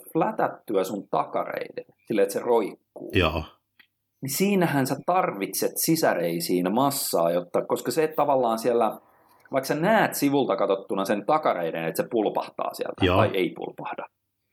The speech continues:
Speaker 1: Mutta sen takareiden tavallaan taakse, näkymättömiin jää se,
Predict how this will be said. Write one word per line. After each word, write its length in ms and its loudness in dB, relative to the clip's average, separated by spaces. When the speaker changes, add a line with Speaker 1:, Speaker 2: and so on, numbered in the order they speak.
Speaker 1:
Mutta 560 -2
sen 200 -2
takareiden 640 0
tavallaan 800 0
taakse, 960 -2
näkymättömiin 880 -2
jää 400 4
se, 280 2